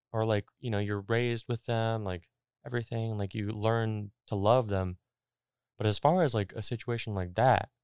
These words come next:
where you can feel a threat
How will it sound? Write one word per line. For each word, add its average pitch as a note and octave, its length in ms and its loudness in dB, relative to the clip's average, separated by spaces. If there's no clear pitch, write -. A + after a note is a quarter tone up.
where G#2 380 2
you B2+ 160 -4
can A#2 220 0
feel A#2+ 680 2
a G#2+ 100 0
threat A2 560 4